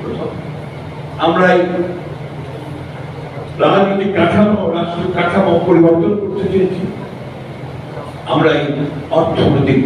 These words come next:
কাঠামো পরিবর্তন করেছি। আমরা কে কতজন প্রাণ দিয়েছি, কে কতজন জেলে গেছে, সে বিষয়টা আমি এখানে বলছি না।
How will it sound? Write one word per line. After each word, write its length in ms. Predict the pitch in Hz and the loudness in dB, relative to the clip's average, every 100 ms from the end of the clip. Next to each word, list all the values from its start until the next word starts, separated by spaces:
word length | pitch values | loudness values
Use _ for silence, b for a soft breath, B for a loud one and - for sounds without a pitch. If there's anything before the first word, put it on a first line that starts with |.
| 123 | 4
কাঠামো 400 | - - 127 107 107 - - - | 2 4 4 4 4 0 -4 -2
পরিবর্তন 480 | 104 107 123 131 113 | 4 6 6 4 0
করেছি। 220 | - - - - - - - - - - - - 151 - - - - - 185 202 190 175 165 - - - - - | -2 -4 -8 -10 -12 -12 -10 -12 -12 -12 -10 -10 -8 -8 -8 -10 -10 -10 -8 -8 -6 -6 -8 -10 -12 -12 -10 -4
আমরা 180 | 143 165 170 | 2 4 6
কে 100 | 170 185 - | 6 6 4
কতজন 320 | 156 - 170 - | 2 2 2 2
প্রাণ 200 | 165 156 - | 2 2 2
দিয়েছি, 280 | 160 165 165 156 | 4 4 4 2
কে 80 | 175 165 | 4 6
কতজন 280 | 156 156 151 156 | 6 4 2 2
জেলে 200 | 147 151 165 | 4 4 4
গেছে, 200 | 156 156 156 | 2 0 0
সে 80 | 151 | 0
বিষয়টা 260 | 147 151 151 | 0 -2 -2
আমি 100 | 151 147 | -2 -2
এখানে 260 | 151 151 151 | 0 2 2
বলছি 220 | 185 180 | 0 -2
না। 80 | - | -6